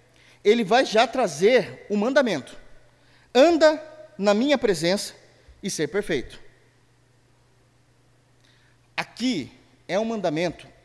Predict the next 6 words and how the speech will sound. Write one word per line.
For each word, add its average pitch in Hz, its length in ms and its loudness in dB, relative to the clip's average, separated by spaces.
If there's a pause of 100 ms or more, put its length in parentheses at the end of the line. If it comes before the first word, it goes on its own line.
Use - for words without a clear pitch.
(300)
muito 240 640 -4
alto 160 400 -4 (720)
para 156 140 -2
que 160 100 -16
possamos 156 360 -10
cumprir, 165 340 -6